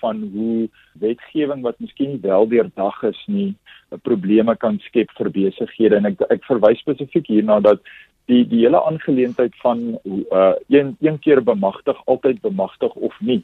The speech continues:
wat 'n groot politieke kwessie is rondom die swart bemagtigingswetgewing,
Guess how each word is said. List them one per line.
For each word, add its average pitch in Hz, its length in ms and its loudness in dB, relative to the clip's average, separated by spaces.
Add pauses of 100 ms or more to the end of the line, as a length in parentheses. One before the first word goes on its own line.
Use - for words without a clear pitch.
(100)
wat 92 140 -6
'n 107 60 -8
groot 175 280 -2
politieke 110 420 -2
kwessie 110 400 0
is 101 120 -4
rondom 95 460 -2
die 90 200 -4 (300)
swart 117 340 2
bemagtigingswetgewing, 98 1400 -4